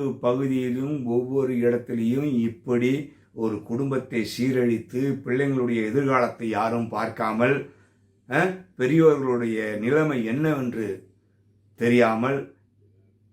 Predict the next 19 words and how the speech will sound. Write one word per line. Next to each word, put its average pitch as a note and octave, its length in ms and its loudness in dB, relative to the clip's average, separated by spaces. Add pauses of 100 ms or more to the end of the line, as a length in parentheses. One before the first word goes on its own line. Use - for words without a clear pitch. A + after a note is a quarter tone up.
(960)
கண்மூடித்தனமாக, A#2+ 1040 0 (1000)
கள்ளத்தனமாக C#3 920 2 (840)
எல்லாத்துக்கும் A#2+ 580 0
போயிடுறது. G2 340 -4 (120)
கள்ள G#2 160 -6 (120)
உறவு C#3 280 0
மட்டும் C3+ 240 -4
இல்லை, A2+ 120 0 (100)
கள்ள A#2 200 -2 (160)
வியாபாரம், B2 580 0
கள்ள A#2+ 220 0 (180)
எல்லாமே D3 360 2 (120)
தான். A2+ 160 -6 (440)
திருட்டுத்தனமா, D3+ 680 -2 (120)
சட்டத்துக்கு D#3 600 -2
புறமாக, C3+ 400 0 (880)
மனசாட்சிக்கு C3+ 760 -2
எதிராக, A#2 420 2 (100)
தர்மத்திற்கு C#3 600 -4